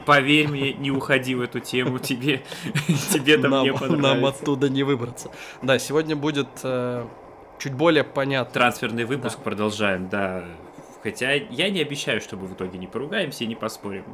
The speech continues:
Speaker 1: Я не гарантирую.
Speaker 2: Паш, но сегодня, э, сегодня будет сложно поругаться именно из-за фигуры самого человека, потому что мне кажется, что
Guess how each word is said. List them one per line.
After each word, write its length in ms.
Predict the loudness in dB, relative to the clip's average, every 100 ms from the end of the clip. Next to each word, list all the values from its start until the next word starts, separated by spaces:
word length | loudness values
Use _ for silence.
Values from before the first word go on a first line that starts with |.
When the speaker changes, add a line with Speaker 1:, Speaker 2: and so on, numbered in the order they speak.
| -18 -16
Speaker 1:
Я 480 | -10 -8 -6 -8 -10 -14 -18 -18 -8
не 140 | -4
гарантирую. 480 | -2 -2 -4 -6 -4
Speaker 2:
Паш, 220 | -4 -4
но 80 | -6
сегодня, 720 | -4 0 0 2 0 -2 -4 -10
э, 340 | -12 -12 -12 -16 -20 -20 -20 -20 -20 -20 -20 -12
сегодня 340 | 0 2 2
будет 300 | 2 0 -2
сложно 400 | -4 0 0 -2
поругаться 580 | -2 -2 0 -2 -2 -6
именно 400 | -6 -4 -2 -2 -2
из-за 180 | -4 -6
фигуры 580 | -6 -4 -4 -4 -6 -12 -16
самого 360 | -12 -8 -6 -8
человека, 380 | -6 -2 0 0
потому 280 | -4 -6 -6
что 160 | -6
мне 100 | -8
кажется, 320 | -6 -8 -8 -10
что 300 | -8 -8